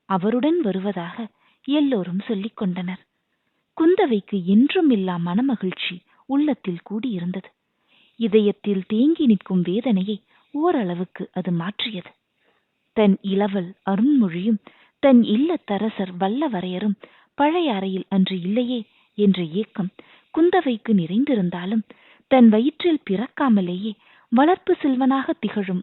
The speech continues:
மதுரனின் பிறந்தநாள் எனும் இன்ப நினைவு அவள் துயரத்தை ஓட்டியது. இளைய பிராட்டி எழுந்து நீராடி வழக்கமாக பூஜை அறையில் செய்யும்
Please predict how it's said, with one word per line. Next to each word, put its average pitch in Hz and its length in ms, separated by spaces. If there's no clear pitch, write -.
மதுரனின் 202 520
பிறந்தநாள் 226 540
எனும் 196 360
இன்ப 262 360
நினைவு 185 440
அவள் 190 340
துயரத்தை 214 560
ஓட்டியது. 185 480
இளைய 214 400
பிராட்டி 185 300
எழுந்து 180 480
நீராடி 185 640
வழக்கமாக 311 720
பூஜை 220 440
அறையில் 185 440
செய்யும் 175 300